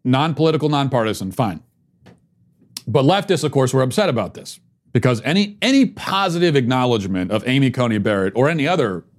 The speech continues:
conservative is verboten, is anathema, uh, heretical. You can't do it. They can't stomach it. They can't allow it. So they ganged up and, and bullied the Girl Scouts into deleting and essentially apologizing for this post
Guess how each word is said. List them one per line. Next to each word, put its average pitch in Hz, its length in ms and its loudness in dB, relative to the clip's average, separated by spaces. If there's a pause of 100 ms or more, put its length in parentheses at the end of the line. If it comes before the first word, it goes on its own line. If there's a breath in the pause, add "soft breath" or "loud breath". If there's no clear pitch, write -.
(220)
conservative 95 600 -2 (520 soft breath)
is 123 260 4
verboten, 127 580 0
is 101 320 -8 (220)
anathema, 127 480 -2 (220)
uh, 95 160 -4
heretical. 120 480 2
You - 60 -20
can't 117 220 0
do 98 120 -4
it. - 120 -14 (140)
They 110 100 0
can't 110 240 0
stomach 98 360 -2
it. 80 100 -8
They 92 100 -4
can't 101 180 0
allow 98 200 2
it. 90 80 -4
So 131 220 0 (280 loud breath)
they 151 220 2
ganged 175 340 2
up 135 220 0
and, 120 220 0
and 107 260 0
bullied 196 360 2
the 143 60 -2
Girl 139 220 2
Scouts 98 360 -4
into 120 260 2
deleting 123 840 2 (200)
and 123 100 0
essentially 175 400 0
apologizing 127 960 0
for 127 140 -2
this 120 160 2
post 135 400 -2